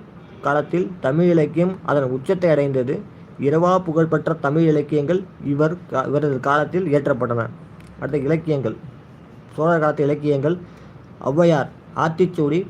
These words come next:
கொன்றைவேந்தன், நல்வழி, மூதுரை போன்ற நூலை எழுதியுள்ளார். சேக்கிழார் பெரிய புராணம், திரு-, திருத்தொண்டர் புராணம், பெரி-, பெரியார், அஹ், பெரிய புராணம் அல்லது திருத்தொண்டர் புராணம் ரெண்டும் ஒரே இதுதான்.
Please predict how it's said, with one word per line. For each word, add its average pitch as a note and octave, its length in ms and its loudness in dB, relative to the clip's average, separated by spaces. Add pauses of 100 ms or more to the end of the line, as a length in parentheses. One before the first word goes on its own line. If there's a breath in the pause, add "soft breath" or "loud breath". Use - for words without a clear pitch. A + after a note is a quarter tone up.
கொன்றைவேந்தன், D3+ 680 0 (140)
நல்வழி, D3+ 420 4
மூதுரை D3 500 2
போன்ற C3+ 240 -2
நூலை C#3 240 0
எழுதியுள்ளார். C3+ 480 2 (840)
சேக்கிழார் E3+ 580 2 (120)
பெரிய D#3+ 260 0
புராணம், D#3 440 0
திரு-, D#3 200 -4 (140)
திருத்தொண்டர் D#3+ 520 0
புராணம், C#3 360 0 (600)
பெரி-, C3+ 200 -8 (180)
பெரியார், E3+ 340 2
அஹ், B2+ 300 -4
பெரிய E3 200 -2
புராணம் E3 260 0
அல்லது E3 400 0
திருத்தொண்டர் D3+ 380 -2
புராணம் B2+ 320 -2
ரெண்டும் C#3+ 220 -2
ஒரே C#3 180 2
இதுதான். C#3 340 -2